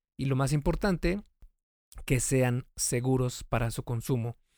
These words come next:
Esto es importante porque los nootrópicos llevan con nosotros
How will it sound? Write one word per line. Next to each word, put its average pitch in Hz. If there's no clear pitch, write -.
Esto 180
es 196
importante 214
porque 180
los 135
nootrópicos 143
llevan 131
con 127
nosotros 156